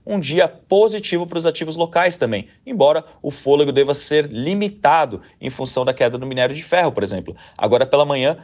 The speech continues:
o, o E W Z, que é o principal E T F brasileiro negociado em Nova York, ronda a estabilidade, ora pendendo para o lado negativo. Durante o final de semana, o presidente da Câmara dos Deputados, o Arthur Lira, do Progressistas do Alagoas,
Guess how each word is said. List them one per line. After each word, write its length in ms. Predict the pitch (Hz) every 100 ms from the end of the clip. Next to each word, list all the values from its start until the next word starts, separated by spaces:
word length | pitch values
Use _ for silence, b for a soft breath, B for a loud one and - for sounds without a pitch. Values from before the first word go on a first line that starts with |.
| B B
o, 520 | 117 127 127 123 - -
o 600 | 123 123 120 117 110 -
E 80 | 131
W 260 | 135 117
Z, 160 | 107 123
que 80 | -
é 40 |
o 20 |
principal 320 | 110 110 120 123
E 40 |
T 100 | 120
F 120 | 113
brasileiro 480 | - 113 110 113 110 B B
negociado 480 | 110 117 - 110 113
em 20 |
Nova 220 | 127 180
York, 240 | 135 - - b b
ronda 360 | _ 156 214 208
a 0 |
estabilidade, 680 | 175 202 151 139 160 165 - _
ora 320 | - 185 190 190 _
pendendo 540 | 185 156 123 135 143
para 200 | 143 -
o 40 | 143
lado 320 | 110 107 110
negativo. 500 | 110 131 131 73 - _ _ B B
Durante 280 | 143 143 143
o 20 |
final 180 | 160 139
de 60 | 143
semana, 380 | 196 165 185 - B
o 260 | - 143 147
presidente 300 | 147 143 156
da 100 | 151
Câmara 240 | 151 143
dos 80 | 131
Deputados, 680 | 139 135 - 135 123 110 110 -
o 160 | 120
Arthur 260 | 123 123 139
Lira, 300 | 123 135 113
do 120 | 113
Progressistas 640 | 113 120 123 120 123 123
do 80 | 117
Alagoas, 420 | 120 113 123 151